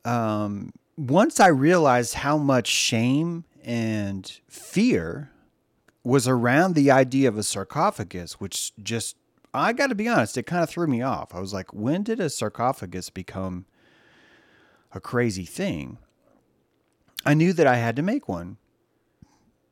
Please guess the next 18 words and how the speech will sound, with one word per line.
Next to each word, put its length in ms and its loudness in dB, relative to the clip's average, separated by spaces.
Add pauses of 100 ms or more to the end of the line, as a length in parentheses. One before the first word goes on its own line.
(580)
I 100 8
knew 220 6
that 120 4
we 140 2
had 220 4
to 60 0
bring 280 0
one, 320 -12 (160)
I 40 -14
should 220 -16
say. 300 -16 (2000)
And 720 4 (340)
the 160 -4
Vitriol 460 4
Orchestra, 640 2 (100)
something 340 2
I've 160 4
talked 300 2